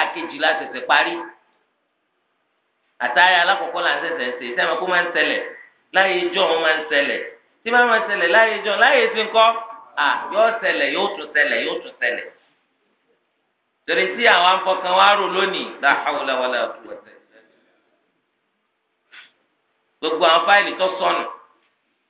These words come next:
àwọn èèyàn rántí rẹ̀ lónìí àfi tó bá wọ sọ̀lá. Bí tó fowó pamọ́ sí, Allahu Akbar, ìgbà náà wọ́n rántí. Tọ́,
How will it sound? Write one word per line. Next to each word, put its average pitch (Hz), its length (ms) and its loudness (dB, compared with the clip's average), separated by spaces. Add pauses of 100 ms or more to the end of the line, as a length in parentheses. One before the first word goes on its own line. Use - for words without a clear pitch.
(1000)
àwọn 151 140 0
èèyàn 160 280 2
rántí 180 260 2
rẹ̀ 147 160 0
lónìí 175 220 0
àfi 131 160 -2
tó 151 120 -8
bá 143 120 0
wọ 127 140 0
sọ̀lá. 110 280 -2 (2250)
Bí 160 80 -4
tó 202 200 4
fowó 196 240 0
pamọ́ 196 360 2
sí, 208 200 -8 (920)
Allahu 180 720 4
Akbar, 185 520 0
ìgbà 143 220 -4
náà 156 140 0
wọ́n 151 200 0
rántí. 120 260 -6 (2500)
Tọ́, 208 140 4